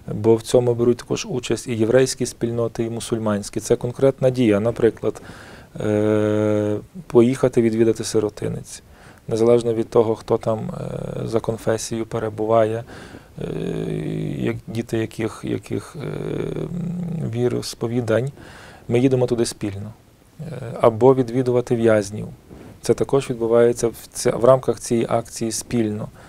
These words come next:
Або сісти за круглий стіл і обговорити, е, тему сирітства в Україні. Адже це не є тільки проблема однієї конфесії, це є проблема суспільства, а ми як ц-, конфесії чи церкви живемо в цьому суспільстві, і воно не може бути для нас байдужим.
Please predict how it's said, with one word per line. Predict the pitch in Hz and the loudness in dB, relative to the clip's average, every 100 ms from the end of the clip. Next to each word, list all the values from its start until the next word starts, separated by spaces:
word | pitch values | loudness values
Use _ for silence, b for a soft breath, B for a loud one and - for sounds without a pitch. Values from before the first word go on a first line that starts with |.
| B B B - | B B B -2
Або | - 107 127 | 0 4 4
сісти | 131 147 147 135 | 4 0 0 0
за | 120 | 0
круглий | 117 135 123 120 | 0 0 0 -2
стіл | - 135 131 | -2 -2 2
і | |
обговорити, | 120 107 113 113 117 - 113 | 0 0 0 2 0 2 2
е, | 113 - - 127 - - - - | 2 0 -4 -4 -4 -4 -8 4
тему | 120 120 117 113 147 208 | 8 8 6 0 -2 -8
сирітства | - 117 113 117 - 113 | 0 2 2 -2 -4 -4
в | 110 | -4
Україні. | - 113 110 101 101 107 B B B B - | -4 -2 -2 -4 -8 -12 B B B B -8
Адже | 113 110 | -4 -4
це | - | -4
не | 117 120 | -2 2
є | 135 | 2
тільки | 127 110 - | 0 -2 -4
проблема | - 110 113 110 110 | -6 -4 -2 0 0
однієї | 107 110 107 | -2 -2 -4
конфесії, | - 104 107 107 - 110 | -6 -4 -2 -2 -4 -6
це | 107 - | -4 0
є | 107 | 0
проблема | - 110 110 107 | 0 -4 -2 -4
суспільства, | - 113 - 147 143 - 127 B B B B | -6 -8 -4 -4 -4 -2 -2 B B B B
а | - | -6
ми | 113 123 | 0 2
як | 120 - | 2 0
ц-, | - - 202 - | -10 -14 -10 -8
конфесії | - 110 - 139 - 120 110 104 | -8 -2 0 0 -2 -4 -4 -4
чи | - 101 | -8 0
церкви | 117 107 - 117 131 b b b b 113 113 185 | 2 2 0 0 0 b b b b -12 -10 -8
живемо | 131 135 165 143 | 0 2 4 0
в | |
цьому | 120 120 117 | -2 -4 -2
суспільстві, | 117 - 143 143 - 131 | -6 -4 -4 -4 -6 -6
і | 120 | -4
воно | 123 123 | -2 -2
не | |
може | 123 123 117 | 0 0 0
бути | 113 117 | -2 -4
для | 113 | -2
нас | 110 | -4
байдужим. | 107 107 104 107 110 | -2 -2 -2 -6 -8